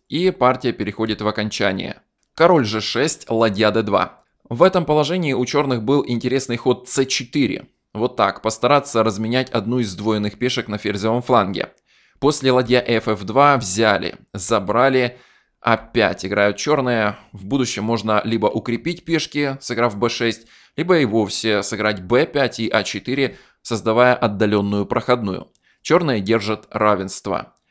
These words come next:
Но после хода ладья Д два, ладья Е два сыграл Набати,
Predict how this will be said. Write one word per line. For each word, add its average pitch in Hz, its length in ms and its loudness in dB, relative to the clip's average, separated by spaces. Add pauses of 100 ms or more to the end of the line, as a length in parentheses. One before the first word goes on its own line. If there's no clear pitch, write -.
(340)
Но 170 200 2
после 170 300 0
хода 127 340 4
ладья 117 340 2
Д 110 120 0
два, 139 540 2 (160)
ладья 120 360 2
Е 113 340 2
два 92 260 -2
сыграл 101 340 -4
Набати, 131 560 0